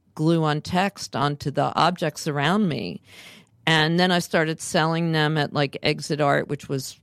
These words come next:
a popular store in those days, and Printed Matter.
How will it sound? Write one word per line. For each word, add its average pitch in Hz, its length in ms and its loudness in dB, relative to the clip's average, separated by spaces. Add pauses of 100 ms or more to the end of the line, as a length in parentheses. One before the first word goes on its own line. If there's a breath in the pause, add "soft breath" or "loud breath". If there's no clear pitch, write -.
a 147 100 -2
popular 139 540 -2
store 143 420 -2
in 139 120 -2
those 131 280 -2
days, 135 560 -2
and 135 380 -2
Printed 143 320 0
Matter. 139 500 2